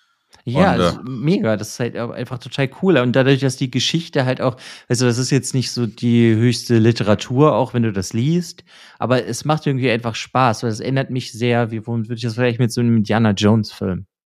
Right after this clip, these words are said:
Speaker 2: Mhm, genau,
Speaker 1: Weil
Speaker 2: es hat
Speaker 1: Indiana
Speaker 2: so,
Speaker 1: Jones kann
Speaker 2: ja.
Speaker 1: ja auch irgendwie alles, was
Speaker 2: Ja.
Speaker 1: er da macht.
Speaker 2: Genau.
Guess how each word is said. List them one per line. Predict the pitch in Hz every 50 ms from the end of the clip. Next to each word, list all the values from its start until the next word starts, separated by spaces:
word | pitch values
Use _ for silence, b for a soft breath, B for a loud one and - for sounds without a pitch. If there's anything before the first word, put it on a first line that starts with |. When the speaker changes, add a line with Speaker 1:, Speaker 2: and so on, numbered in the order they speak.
| _ _ _ _ _ _ _ _ _
Speaker 2:
Mhm, | - 127 127 143 180 208 - - -
genau, | - 117 104 120
Speaker 1:
Weil | 120
Speaker 2:
es | 110 110 143
hat | 135
Speaker 1:
Indiana | 127 131 131 135 127 -
Speaker 2:
so, | -
Speaker 1:
Jones | 139 139 147 147 - - -
kann | - - 156 165
Speaker 2:
ja. | 160 139
Speaker 1:
ja | 110 -
auch | 135 156 - -
irgendwie | - 123 120 107 - 117 110
alles, | - 98 95 107 90 90 - - - _ _ _ _ _ _ _ _ _ _ _ _ _ -
was | 110 104
Speaker 2:
Ja. | 95
Speaker 1:
er | 92
da | 92 98
macht. | 95 87 85 87 87 - - - - _ _ _ _ _ _ _ _ _ _ -
Speaker 2:
Genau. | - 101 92 87 87 - B